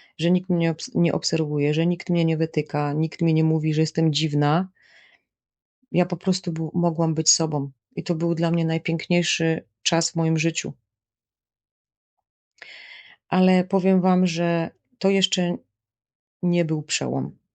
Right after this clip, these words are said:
Przełom przyszedł później, kiedy odeszła moja mama. Może to zabrzmi-, zabrzmi dziwnie dla was, ale to właśnie dzięki niej i dzięki tej traumie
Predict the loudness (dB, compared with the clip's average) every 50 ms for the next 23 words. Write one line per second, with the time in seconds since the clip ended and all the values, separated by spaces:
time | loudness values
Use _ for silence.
0 | _ _ _ _ _ _ _ _ _ _ _ -2 0 2 2 4 2 2 0 -2
1 | -4 -4 -4 -2 -2 -2 -2 -4 -10 -18 _ -6 -2 -2 0 0 0 0 0 -2
2 | -2 -4 -6 -4 -6 -6 -4 -2 -2 -2 -2 -4 -6 -6 -4 -4 -4 -2 -2 -2
3 | -2 0 0 0 0 0 -2 -2 -2 -2 -2 -2 -2 -2 -2 -2 -4 -2 -2 -2
4 | -2 -4 -8 -16 -20 -20 -20 -20 _ -20 _ _ -20 _ _ -6 -2 0 0 2
5 | 2 2 2 2 2 0 -2 -4 -8 -8 -4 -2 0 0 0 0 0 0 -2 -2
6 | -6 -12 -10 -8 -6 -4 -2 -2 -2 -2 -2 -4 -2 -2 -2 -4 -4 -6 -6 -4
7 | -2 -2 -2 -2 -4 -6 -4 -2 -2 -2 -2 -2 -4 -4 -2 0 -2 -2 -2 -2
8 | -2 0 0 2 2 0 0 -2 -2 -4 -6 -6 -2 -2 -2 -2 -2 -4 -6 -8
9 | -4 -2 -2 -2 0 0 2 2 2 2 2 0 0 -2 -4